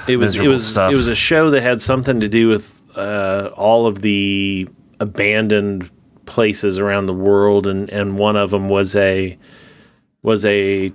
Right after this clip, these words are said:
Speaker 1: test launch site in Nevada where
Speaker 2: All right.
Speaker 1: they did a lot of the stuff, and where
Speaker 2: Yeah,
Speaker 1: Werner Braun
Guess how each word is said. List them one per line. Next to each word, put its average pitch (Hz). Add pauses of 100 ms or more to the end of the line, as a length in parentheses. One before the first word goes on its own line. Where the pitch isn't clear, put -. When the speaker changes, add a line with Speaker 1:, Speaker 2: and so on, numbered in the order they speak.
Speaker 1:
test 117
launch 98
site 98
in 95
Nevada 92 (500)
where 95
Speaker 2:
All 92
right. -
Speaker 1:
they 101
did 113
a 117
lot 101
of 92
the 92
stuff, 92
and 98
where 110
Speaker 2:
Yeah, 90
Speaker 1:
Werner 101
Braun 95